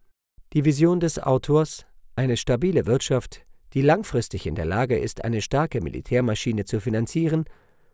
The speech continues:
und gleichzeitig internationale Investoren anzuziehen. In dem rusi-Artikel lobt der Autor die ukrainische Rüstungsindustrie in den Himmel.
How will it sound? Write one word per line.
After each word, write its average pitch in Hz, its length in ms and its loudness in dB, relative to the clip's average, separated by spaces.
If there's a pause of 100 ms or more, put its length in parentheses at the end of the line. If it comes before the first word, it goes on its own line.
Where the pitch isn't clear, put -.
(300)
und 143 260 2
gleichzeitig 160 720 0
internationale 131 840 0
Investoren 127 680 0
anzuziehen. - 580 -8 (760)
In 151 120 4
dem 156 200 4
rusi-Artikel 127 840 2
lobt 156 280 2
der 127 200 -2
Autor 120 300 2
die 117 160 0
ukrainische - 720 -2
Rüstungsindustrie - 920 -4
in 98 200 -4
den 107 140 -2
Himmel. 80 340 -6